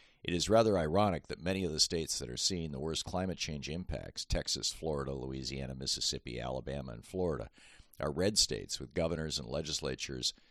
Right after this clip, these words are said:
that are far more interested in doing the bidding of polluters than representing the people they're supposed to be representing. Unsurprisingly, these states are all among the lowest when it comes to per capita spending on public education.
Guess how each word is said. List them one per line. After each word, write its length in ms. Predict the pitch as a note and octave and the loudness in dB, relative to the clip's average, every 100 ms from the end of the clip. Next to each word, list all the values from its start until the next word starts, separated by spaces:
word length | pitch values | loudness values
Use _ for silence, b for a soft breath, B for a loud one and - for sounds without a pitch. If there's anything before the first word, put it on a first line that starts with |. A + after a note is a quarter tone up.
| b | b
that 100 | - | -4
are 60 | C#2+ | -2
far 220 | - F2+ | 2 2
more 180 | F2 C#2+ | 2 0
interested 460 | F2+ - - D2 C2 | -2 -4 -4 -2 -4
in 120 | C2 | -2
doing 260 | F2 D#2+ | -2 0
the 60 | C2+ | -2
bidding 300 | C2 F2 D2 | 0 0 0
of 160 | A#1+ - | -8 -8
polluters 540 | C#2 F2+ F#2+ A#1 - | -2 2 2 0 -6
than 120 | C2+ | -6
representing 540 | C2+ B1+ C#2+ C#2 D2+ C2 | -6 -4 -4 -4 -4 -6
the 80 | |
people 320 | - E2 - C2 | -6 -6 -6 -6
they're 140 | A1+ | -6
supposed 420 | - - D2 C2+ | -6 -4 -4 -4
to 60 | A#1+ | -6
be 120 | B1 | -6
representing. 680 | A#1+ A#1 A#1 C2+ D#2+ C2 G1+ - - B B B B | -6 -6 -6 -4 -4 -4 -10 -18 -20 B B B B
Unsurprisingly, 840 | G2 - - F#2 G2+ F#2 E2+ C#2+ B1+ | 0 2 4 4 6 4 2 -2 -6
these 200 | B1+ - | 0 2
states 360 | - E2 - | 4 2 0
are 80 | B1 | 0
all 240 | D2 F#2+ | 4 4
among 240 | F#2 D#2+ C2+ | 4 0 -4
the 80 | B1+ | -2
lowest 460 | D#2 G2 D2 - | 2 4 2 -2
when 80 | A1+ | -8
it 80 | - | -10
comes 240 | D2+ C#2 | -8 -8
to 80 | C#2+ | -10
per 160 | - - | -12 -6
capita 400 | F2 D2+ C#2 B1 | -2 -2 0 0
spending 400 | - D2 D2 B1 | 0 -2 -4 -6
on 120 | B1 | -6
public 380 | D2+ C2 B1+ B1 | -4 -4 -6 -8
education. 680 | - - - E2+ - - | -10 -6 0 0 0 -6